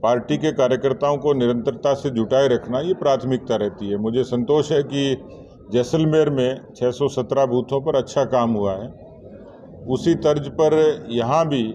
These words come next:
बाड़मेर की इकाई ने भी अच्छा काम किया है, लेकिन इन्होंने कुछ समय मांगा है, तो आने वाले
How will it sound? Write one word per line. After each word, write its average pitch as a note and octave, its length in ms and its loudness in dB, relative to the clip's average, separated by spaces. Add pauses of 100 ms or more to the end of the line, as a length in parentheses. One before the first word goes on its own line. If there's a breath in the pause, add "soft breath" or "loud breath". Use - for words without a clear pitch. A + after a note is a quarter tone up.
(680)
बाड़मेर B2 460 2
की D3 180 -2
इकाई C#3+ 300 2
ने D3+ 160 0
भी D3+ 160 0
अच्छा D3+ 340 2
काम D3 300 0
किया D3 240 0
है, F#3 80 2
लेकिन C#3 400 0
इन्होंने C3+ 640 0
कुछ C3+ 200 -4
समय C#3 380 0
मांगा B2+ 340 2
है, A#2+ 160 2
तो - 720 -14
आने B2+ 240 0
वाले D#3 680 4